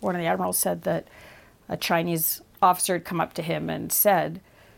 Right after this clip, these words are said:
"Why don't we take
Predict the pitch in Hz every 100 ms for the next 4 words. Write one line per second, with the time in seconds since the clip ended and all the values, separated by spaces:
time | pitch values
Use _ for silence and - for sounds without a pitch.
0 | - - 185 185 190 185 170 - - _
1 | _ _ _ 202 180 190 180 170 - 175
2 | 147 - -